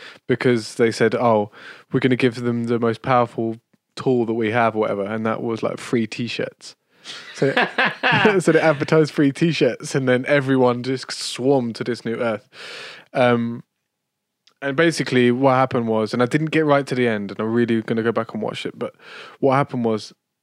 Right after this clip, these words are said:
everyone went to Earth, the, the paper mache Earth, and they preferred it, so they just stayed there.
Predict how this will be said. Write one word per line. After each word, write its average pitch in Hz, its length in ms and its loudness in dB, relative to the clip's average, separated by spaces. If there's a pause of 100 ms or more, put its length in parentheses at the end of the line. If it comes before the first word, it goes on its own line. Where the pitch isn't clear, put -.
(720)
everyone 131 580 4
went 127 200 4
to 127 120 -2
Earth, 135 240 2
the, 131 160 4
the - 140 -8
paper 139 300 0
mache 127 220 0
Earth, 147 280 2
and 131 100 0
they 123 80 4
preferred 120 380 2
it, 107 100 -2
so 113 100 -4
they 110 100 0
just 110 200 -4
stayed 117 280 -2
there. - 220 -10